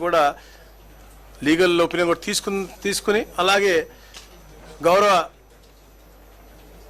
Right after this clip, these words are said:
అశోక్ గజపతిరాజు గారు, ఎందుకంటే వారు వారి యొక్క పూర్వీకుల నుంచి వచ్చేటువంటి అనువంశిక చైర్మన్ కాబట్టి వారికి కూడా ప్రత్యేక కృతజ్ఞతలు తెలియజేసుకుంటూ వారి యొక్క అనుమతితో దాదాపుగా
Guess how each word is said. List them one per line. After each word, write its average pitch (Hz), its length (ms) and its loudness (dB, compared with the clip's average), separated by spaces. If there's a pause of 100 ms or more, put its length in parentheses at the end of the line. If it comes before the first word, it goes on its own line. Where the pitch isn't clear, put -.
(140)
అశోక్ 233 280 2
గజపతిరాజు 165 540 0 (380)
గారు, 143 200 0 (120)
ఎందుకంటే 185 400 0 (840)
వారు 190 240 2 (100)
వారి 175 200 2
యొక్క 160 140 -2 (120)
పూర్వీకుల 233 460 -2 (100)
నుంచి 202 180 -2
వచ్చేటువంటి 185 400 0
అనువంశిక 196 460 -2 (720)
చైర్మన్ 185 440 2
కాబట్టి 165 320 0 (120)
వారికి 165 260 2
కూడా 190 160 0
ప్రత్యేక 175 300 0
కృతజ్ఞతలు 165 360 -2
తెలియజేసుకుంటూ 165 520 -2 (100)
వారి 185 180 2
యొక్క 160 160 -4
అనుమతితో 214 400 0 (2250)
దాదాపుగా 220 460 2